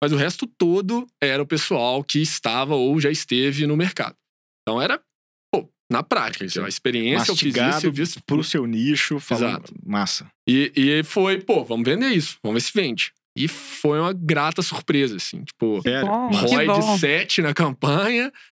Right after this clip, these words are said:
Speaker 1: é, né, explicando pra galera também,
Speaker 2: Sim.
Speaker 1: né?
Speaker 3: Boa,
Speaker 1: Você
Speaker 3: traduz.
Speaker 1: investe um real, voltam sete reais. Ou
Speaker 2: Sim.
Speaker 1: seja, uma campanha de marketing bem
Speaker 3: Bem
Speaker 1: sucedida.
Speaker 3: alta.
Speaker 1: É,
Speaker 2: É.
Speaker 1: bem legal.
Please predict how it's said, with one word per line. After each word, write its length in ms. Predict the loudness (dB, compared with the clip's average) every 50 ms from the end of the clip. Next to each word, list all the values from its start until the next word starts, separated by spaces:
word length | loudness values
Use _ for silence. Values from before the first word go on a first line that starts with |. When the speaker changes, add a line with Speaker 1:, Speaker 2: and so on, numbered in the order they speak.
| _ _
Speaker 1:
é, 400 | 0 0 0 0 0 -2 -2 -4
né, 160 | -4 -4 -2 -4 -4 -4 -6 -8 -8 -8 -12 _ _ _ -2
explicando 300 | 0 0 2 2 2 2
pra 80 | 2
galera 300 | 2 2 2 2 0 0 0
também, 260 | 0 2 2 2 2
Speaker 2:
Sim. 60 | 4
Speaker 1:
né? 160 | 4 4 2 4
Speaker 3:
Boa, 260 | 4 4 4 4 2
Speaker 1:
Você 60 | 2
Speaker 3:
traduz. 280 | 2 2 2 4 4 2
Speaker 1:
investe 340 | 4 4 2 2 2 2 2
um 140 | 4 4 2
real, 540 | 2 2 2 2 2 2 2 0 0 0
voltam 440 | 2 2 2 2 2 0 0 0 -2
sete 420 | -2 0 0 2 2 2 2 2 2
reais. 380 | 2 2 0 0 0 0 0
Ou 100 | 0 0
Speaker 2:
Sim. 180 | 0 0 0 0
Speaker 1:
seja, 120 | 0 0 -2
uma 100 | -6 -4
campanha 400 | -4 -4 -4 -2 0 0 0 2
de 80 | 2 2
marketing 560 | 2 2 2 0 0 -2 -2 0 0 0 0 -2 _ _ _ _ _ _ _ 0
bem 120 | 2 2
Speaker 3:
Bem 60 | 2 2
Speaker 1:
sucedida. 340 | 2 2 2 2 2 2
Speaker 3:
alta. 320 | 4 4 2 2 0 -2 -6 -6 -2
Speaker 1:
É, 160 | 0 0 0
Speaker 2:
É. 80 | 0 -2
Speaker 1:
bem 200 | -2 -2 0 0
legal. 500 | 2 0 0 0 0 2 0 0 -2